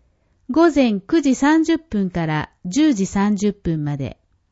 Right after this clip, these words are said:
東の蔵にて、シーディーの表面に模様を描いて、くるくるよく回るコマを作ります。小学生以上、先着で五人。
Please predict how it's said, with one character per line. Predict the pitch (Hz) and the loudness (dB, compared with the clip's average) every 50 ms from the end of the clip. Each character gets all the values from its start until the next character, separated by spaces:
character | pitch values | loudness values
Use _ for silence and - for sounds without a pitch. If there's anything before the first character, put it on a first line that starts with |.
| _ _ _ _ _ _ _ _ _ _ _ _ | _ _ _ _ _ _ _ _ _ _ _ _
東 | _ - 269 277 339 349 339 - 339 | _ -2 0 2 2 2 0 0 0
の | 349 349 | 0 0
蔵 | 349 - 262 233 214 190 | 0 0 0 0 0 0
に | 180 175 170 | -2 -2 -4
て、 | - - 151 - - _ _ _ _ _ _ _ _ _ _ _ _ _ _ _ _ _ _ _ _ _ _ _ _ | -4 -6 -8 -8 -8 _ _ _ _ _ _ _ _ _ _ _ _ _ _ _ _ _ _ _ _ _ _ _ _
シ | - - - - 349 370 370 | -14 -4 2 6 6 6 6
ー | |
デ | - 381 381 370 | 6 4 4 4
ィ | |
ー | |
の | 311 269 | 4 2
表 | 254 - - 254 254 254 233 | 2 2 2 4 4 4 4
面 | 254 254 247 226 | 4 2 2 2
に | 202 185 175 | 0 0 0
模 | 175 190 214 240 | 2 2 4 6
様 | 269 302 302 302 | 6 6 6 4
を | 294 | 4
描 | 302 - 285 262 | 2 0 0 0
い | 226 | 0
て、 | - - 180 160 135 - - _ _ _ _ _ _ _ _ | -2 -2 -4 -4 -4 -6 -10 _ _ _ _ _ _ _ _
く | - - 392 | 6 8 8
る | 392 370 349 | 8 8 6
く | - 285 269 | 4 2 2
る | 233 214 | 4 4
よ | 202 233 262 | 4 4 2
く | 254 - 220 185 | 4 2 0 2
回 | 185 190 196 208 208 | 2 2 2 2 2
る | 196 196 196 | 2 0 0
コ | - 220 294 | 2 2 4
マ | 302 320 277 233 | 4 6 4 2
を | 190 | 2
作 | - - - - 175 165 | -2 -6 -8 -6 -4 -2
り | 160 151 | -2 -2
ま | 147 143 143 | -2 -4 -6
す。 | - - _ _ _ _ _ _ _ _ _ _ _ _ _ _ _ _ _ _ _ _ _ _ | -8 -12 _ _ _ _ _ _ _ _ _ _ _ _ _ _ _ _ _ _ _ _ _ _
小 | _ - - - 330 359 370 | _ -8 0 2 4 4 4
学 | 359 370 370 - | 2 0 -2 -2
生 | - - - 320 311 311 - | -4 0 2 2 2 2 2
以 | - 269 262 220 | 2 2 0 2
上、 | - 214 190 170 156 151 - - | 2 0 0 0 0 -4 -6 -10
先 | _ - - 277 302 302 285 | _ -2 2 4 4 4 4
着 | 302 - 277 262 - 262 | 2 0 -2 -2 -2 0
で | 226 240 233 | 2 2 2
五 | - 214 214 | 2 2 0
人。 | 214 226 214 175 143 | 2 2 0 0 -4